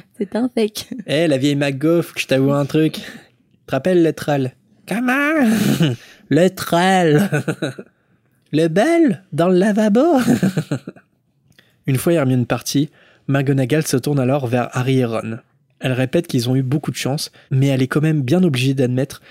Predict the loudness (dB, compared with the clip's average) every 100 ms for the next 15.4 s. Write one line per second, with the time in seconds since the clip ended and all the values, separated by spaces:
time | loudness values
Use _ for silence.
0 | -20 _ -12 -4 0 0 -2 -4 -2 0
1 | -2 -2 -2 -2 -2 -4 -4 -2 -2 -2
2 | -4 -6 -6 -6 -6 -14 _ _ _ _
3 | _ -2 0 0 -2 -4 -2 -2 -2 -4
4 | -6 -6 -4 -6 -6 -4 -6 -6 -8 -6
5 | -6 -6 -6 -6 -4 -4 -6 _ _ _
6 | _ -14 -4 -2 -2 -2 -2 -2 -2 -2
7 | -2 -2 -2 -4 -6 -4 -2 -4 -8 -10
8 | -14 -14 _ _ -4 0 4 4 4 2
9 | -2 2 6 6 6 4 4 0 -2 0
10 | 0 -4 _ -20 -20 -20 _ _ -6 -2
11 | 0 0 0 0 -4 -8 _ _ _ -4
12 | -2 0 0 0 -2 _ _ _ _ _
13 | 0 0 -2 -2 -4 -2 0 2 2 2
14 | 2 2 0 -2 0 0 -2 -2 -2 -2
15 | 0 0 -2 -2